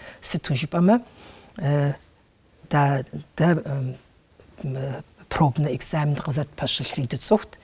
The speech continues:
срез ӏэджи дытхт, э, ахэм, э, къикӏымрэ мобыкӏэ щытымрэ зэтемыхуэмэ, э, э, ар уже тыншу, э, дылэ-, дымылэжьауэ арат къикӏри. Сабийхэр хуейт,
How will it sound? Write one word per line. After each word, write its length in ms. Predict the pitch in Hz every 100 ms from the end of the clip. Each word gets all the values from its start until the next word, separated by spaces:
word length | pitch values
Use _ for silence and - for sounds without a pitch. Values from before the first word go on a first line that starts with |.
| -
срез 440 | - - 156 143 -
ӏэджи 320 | 131 127 127
дытхт, 440 | - 226 - - - - - - - -
э, 320 | 143 139 139 -
ахэм, 460 | 151 156 - 185 190 - - - -
э, 160 | 139 127
къикӏымрэ 600 | - 147 - 170 160 175 208 - -
мобыкӏэ 400 | 160 131 143 -
щытымрэ 540 | 143 - 139 - 160 180 165
зэтемыхуэмэ, 680 | - 131 131 - 156 160 214
э, 0 | - - - -
э, 520 | 131 135 131 - 127 127 - - - -
ар 200 | 151 156
уже 420 | 135 - 147 147 - _ _ _
тыншу, 520 | - 147 - - 170 160 151
э, 260 | 143 135 131
дылэ-, 300 | - - 143 -
дымылэжьауэ 680 | 147 - 135 156 143 143
арат 280 | 143 143 135 -
къикӏри. 420 | 135 123 151 190 - - - - - -
Сабийхэр 680 | - 175 170 180 196 - -
хуейт, 600 | - - 214 165 -